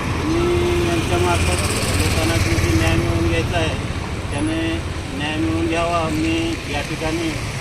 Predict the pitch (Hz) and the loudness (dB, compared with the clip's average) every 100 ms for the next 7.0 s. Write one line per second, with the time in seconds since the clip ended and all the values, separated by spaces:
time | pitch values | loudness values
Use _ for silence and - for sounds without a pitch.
0 | - - - - 156 165 160 160 160 160 | -4 -4 -4 -4 -2 -2 0 -2 0 -2
1 | 160 160 - 160 - - - - - 175 | -2 -2 -2 -2 -2 -4 -4 -4 -2 -2
2 | 175 - - - - - - - 156 156 | -2 -4 -6 -6 -6 -8 -6 -4 -2 -2
3 | 156 320 320 330 320 330 339 - - - | 0 0 -2 -2 -2 -2 -2 -2 -2 -2
4 | 170 - - 185 180 175 156 - 160 165 | 0 0 0 0 0 0 0 0 0 0
5 | - - - - 156 156 165 151 160 170 | -2 -4 -6 -4 -2 -2 -2 0 0 0
6 | - - - - - 165 - - 170 - | -2 0 0 0 0 0 0 0 0 0